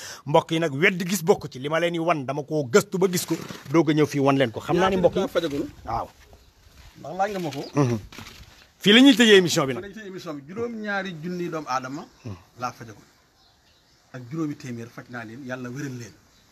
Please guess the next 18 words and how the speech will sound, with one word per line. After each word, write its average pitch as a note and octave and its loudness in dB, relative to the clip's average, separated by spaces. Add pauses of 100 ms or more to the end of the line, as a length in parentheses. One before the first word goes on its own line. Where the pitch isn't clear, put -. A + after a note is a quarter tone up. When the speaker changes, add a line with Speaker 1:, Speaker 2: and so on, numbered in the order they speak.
Speaker 1:
Mhm. G#2 -8 (840)
Speaker 2:
Ah, B2+ -4 (560)
lu C3+ -10
ma G3+ -6
def F3 -14
nag, E3+ -8
lu F3+ -10
ma A#3+ -4
jëkkoon A3 -8
moom G3+ -6
laay G3 -2
mujjee F3 -8
muy E3+ -2
sant F#3 -10
Cheikh - -14
Seydou C#3+ -12
Mouhamadou A#2 -14
Mansour. - -20